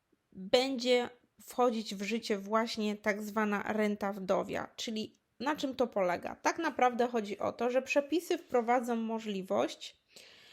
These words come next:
wypłaty renty rodzinnej, czyli tej z tytułu, e, śmierci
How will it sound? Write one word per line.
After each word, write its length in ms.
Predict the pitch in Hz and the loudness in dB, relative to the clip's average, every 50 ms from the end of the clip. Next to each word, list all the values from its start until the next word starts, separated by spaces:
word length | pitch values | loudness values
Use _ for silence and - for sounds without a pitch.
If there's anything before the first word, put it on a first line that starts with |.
| - - - _ | -20 -20 -18 _
wypłaty 800 | 208 202 226 277 269 277 - 269 277 262 233 220 - - - - - - | -6 0 2 2 2 2 4 6 8 8 8 6 4 0 -2 -2 0 2
renty 600 | 220 240 254 254 254 247 240 - 226 202 - - - | 2 4 4 4 2 0 -2 0 0 0 0 0 0
rodzinnej, 1040 | 208 214 226 233 220 202 202 190 180 170 165 165 165 175 190 - 240 285 381 370 - _ _ _ _ _ | 2 4 6 4 4 2 0 -2 -2 -2 -2 -4 -2 0 0 0 0 0 -2 -4 -8 _ _ _ _ _
czyli 260 | - - 220 220 208 | -8 -6 -6 -6 -6
tej 280 | - - 233 214 202 214 | -2 0 2 2 2 0
z 120 | - - | -2 -4
tytułu, 600 | - 208 202 202 - 208 190 185 180 180 185 185 - _ _ - _ _ _ _ - | -4 -4 -4 -2 -2 -2 0 0 0 -2 -4 -6 -10 _ _ -20 _ _ _ _ -8
e, 380 | - - - - - - - - | -4 -2 -2 -2 -2 -4 -4 -6
śmierci 760 | - - - 214 208 202 196 196 202 - - 196 180 180 - | -4 -2 0 2 2 2 2 2 -2 -4 -4 -6 -6 -6 -8